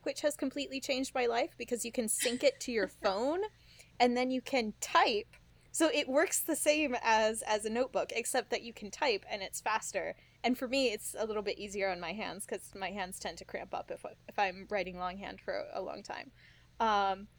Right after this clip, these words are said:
Speaker 1: the only downside to it is that you do have to have, like, a flat surface to rest the keyboard on, but it was, like, twenty bucks and it was the best investment that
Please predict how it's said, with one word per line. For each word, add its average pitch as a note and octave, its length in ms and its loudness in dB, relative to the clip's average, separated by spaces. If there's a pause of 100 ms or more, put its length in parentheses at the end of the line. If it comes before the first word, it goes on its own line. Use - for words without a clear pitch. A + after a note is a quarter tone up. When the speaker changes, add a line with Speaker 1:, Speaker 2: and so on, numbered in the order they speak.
(100)
Speaker 1:
the C#4 100 4
only D4+ 300 2
downside B3+ 480 4
to C#4 80 -2
it B3 180 8
is G#3+ 140 -2
that G#3+ 120 -2
you G#3 80 -8
do G#3 160 -4
have F#3+ 180 -2
to - 100 -8
have, F#3 160 0
like, F3+ 160 -2
a G3 60 -8
flat - 300 -2
surface G3+ 400 -4
to - 100 -14
rest F#3 240 -4
the G#3 60 -8
keyboard A#3+ 400 -2
on, C#4+ 240 0
but F#3 240 2 (420)
it G#3+ 120 8
was, A3+ 140 4
like, G3+ 180 2
twenty A3+ 460 0
bucks G#3 480 4
and G#3 160 0
it G3 120 -4
was F#3+ 380 4 (440)
the G#3+ 280 -2 (200)
best G#3 340 2
investment F#3 800 -4 (120)
that G#3 200 6